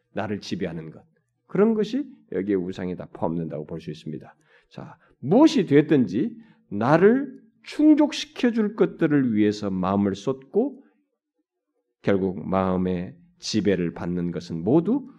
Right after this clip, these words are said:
우상이라고 할 수 있습니다. 그런 면에서 가장 강력한 우상은 사실 자기 자신이에요.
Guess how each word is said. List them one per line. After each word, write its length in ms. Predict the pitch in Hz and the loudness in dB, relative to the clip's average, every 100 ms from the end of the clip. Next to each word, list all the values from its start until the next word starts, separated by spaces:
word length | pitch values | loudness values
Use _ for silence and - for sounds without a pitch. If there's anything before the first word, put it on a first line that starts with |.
| _ - | _ -8
우상이라고 640 | 90 - 80 78 76 73 | -8 -6 -10 -8 -10 -12
할 100 | 78 | -16
수 140 | - | -14
있습니다. 480 | 78 - - - - _ _ _ _ _ | -16 -16 -20 -20 -20 _ _ _ _ _
그런 280 | 135 180 262 | 4 6 6
면에서 360 | 254 233 233 | 4 2 -2
가장 400 | - 131 190 330 | -4 0 4 6
강력한 580 | 330 208 220 226 226 202 | 4 2 4 4 2 -2
우상은 440 | 147 127 131 135 135 | -2 -2 -4 -4 -6
사실 440 | 156 156 233 - - _ _ _ _ _ _ _ _ _ - | -8 -4 -4 -6 -16 _ _ _ _ _ _ _ _ _ -18
자기 380 | - 78 90 | -12 -6 -6
자신이에요. 640 | - 82 - 85 73 76 | -6 -10 -6 -6 -8 -12